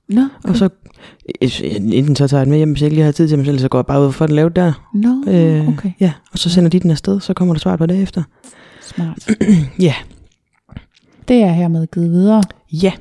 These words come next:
Speaker 1: Så det var en ulempe. Er der andre ulemper ved at være svinger?
Speaker 2: Nej,
Speaker 1: Bortset
Speaker 2: det tror
Speaker 1: fra, at
Speaker 2: jeg.
Speaker 1: you can never leave. <laughs>
Speaker 2: <laughs> Nej, ja, nej, nej, nej. Når man først er der, så er man fanget. Øhm,
Speaker 1: Ja.
Speaker 2: nej, det sy-, det synes jeg ikke. Altså, det har kun givet mig noget godt.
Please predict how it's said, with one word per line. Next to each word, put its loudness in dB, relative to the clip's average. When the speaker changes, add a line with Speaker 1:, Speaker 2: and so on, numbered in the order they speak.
Speaker 1:
Så -10
det 2
var 2
en 4
ulempe. 4
Er 0
der 0
andre 2
ulemper 4
ved 2
at 2
være 0
svinger? 0
Speaker 2:
Nej, 2
Speaker 1:
Bortset 0
Speaker 2:
det 0
tror -2
Speaker 1:
fra, 4
at -2
Speaker 2:
jeg. 2
Speaker 1:
you 2
can -2
never 0
leave. 2
<laughs> -2
Speaker 2:
<laughs> 0
Nej, 2
ja, 4
nej, 4
nej, 2
nej. 4
Når 6
man 6
først 0
er 2
der, 4
så 4
er 4
man 4
fanget. 2
Øhm, 4
Speaker 1:
Ja. 4
Speaker 2:
nej, 2
det 2
sy-, -2
det 2
synes 0
jeg 2
ikke. -4
Altså, 0
det 4
har 4
kun 4
givet 4
mig 4
noget 4
godt. -4